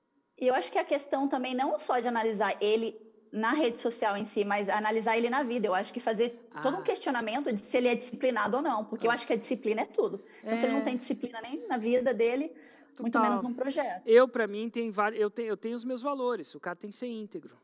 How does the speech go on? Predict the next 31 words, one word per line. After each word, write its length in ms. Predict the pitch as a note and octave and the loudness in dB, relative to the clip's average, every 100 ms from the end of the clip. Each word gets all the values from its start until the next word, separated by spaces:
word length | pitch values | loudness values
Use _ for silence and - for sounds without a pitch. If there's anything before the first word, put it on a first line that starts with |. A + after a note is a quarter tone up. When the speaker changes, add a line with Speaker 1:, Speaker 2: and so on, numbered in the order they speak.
| _ E3+ | _ -20
Speaker 2:
Não 100 | E3 | -10
pode 360 | E3+ E3 E3 | -6 -6 -8
ter 120 | - | -8
esqueminha. 320 | F#3+ - A3+ G#3 | -8 -8 -8 -4
Speaker 1:
Também, 480 | C4 G#3 G3 G#3+ - _ - | -2 -4 -6 -10 -14 _ -16
com 200 | - F#3 | -8 -6
certeza. 580 | A#3 D#4 - A#3 F#3 F#3 A#3+ | -6 -8 -4 -4 -4 -10 -16
Speaker 2:
Não 100 | E3+ | -14
pode 320 | D#3+ D#3 D3 | -6 -4 -4
ter 80 | - | -10
esqueminha. 600 | D3+ - A3+ A3 G3+ C#3 - | -10 -10 -10 -10 -12 -14 -18
E 120 | - D3+ | -20 -14
tem 160 | E3+ | -12
os 100 | E3 | -10
experts 520 | F#3+ - - G3 - - | -10 -10 -8 -8 -8 -10
cheios 240 | C#4 E4 | -8 -8
dos 200 | D#4+ C4+ | -10 -12
esqueminha, 800 | C#4+ - C#4 A#3+ A#3+ B3 A3+ D#3 | -12 -10 -10 -10 -8 -8 -10 -12
entendeu? 520 | B2+ - D#3 F#3 G#3 G3 - | -16 -18 -10 -8 -8 -12 -12
Então, 220 | B3+ D#4+ | -4 -4
assim, 180 | E4 C4 | -2 -4
você 100 | A3+ | -2
vai 140 | A3+ | -2
descobrir 340 | A3+ - A#3+ A#3 | -2 -6 -8 -8
o 40 | |
que 100 | - | -8
que 120 | C4 C#4+ | -6 -4
é 20 | |
os 120 | C4 | -4
seus 280 | - C4 A#3 | -4 -4 -2
valores. 680 | G3+ E3 C#3 G#2+ - - | -2 -2 -4 -6 -12 -14